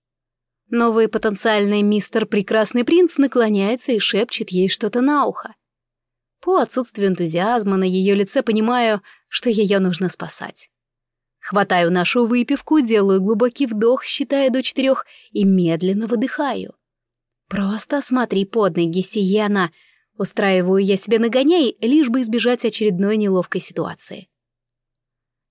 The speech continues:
Не отводя глаз от Мэдди, ступаю шаг за шагом, пытаясь ни на что не отвлекаться.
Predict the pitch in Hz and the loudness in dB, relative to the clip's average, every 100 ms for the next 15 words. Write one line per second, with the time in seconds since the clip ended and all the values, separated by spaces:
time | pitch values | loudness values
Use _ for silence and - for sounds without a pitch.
0 | - 214 226 294 370 277 294 285 247 254 | -2 -2 2 2 2 2 2 0 0 2
1 | 277 226 226 - 226 226 240 240 226 233 | 2 2 0 -2 -4 0 0 2 0 0
2 | 220 208 233 - 269 208 196 180 190 202 | -2 0 0 0 0 0 0 0 -2 0
3 | 202 202 220 240 285 262 240 - 208 202 | 0 0 0 2 2 2 -2 -2 0 0
4 | 190 185 180 - 175 - - | -2 -4 -6 -6 -8 -8 -10